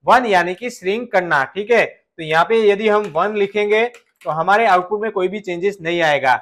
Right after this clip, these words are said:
लेकिन यहाँ पे हम यदि ज़ीरो कर देते हैं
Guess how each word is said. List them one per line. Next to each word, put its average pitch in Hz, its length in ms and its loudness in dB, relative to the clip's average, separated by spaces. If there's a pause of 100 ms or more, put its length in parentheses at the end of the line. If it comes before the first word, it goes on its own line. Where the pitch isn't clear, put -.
(360)
लेकिन 202 440 2 (240)
यहाँ 156 200 0
पे 226 80 2
हम 214 220 2
यदि 196 280 0
ज़ीरो 196 400 4
कर 202 120 4
देते 170 320 -4
हैं 170 320 0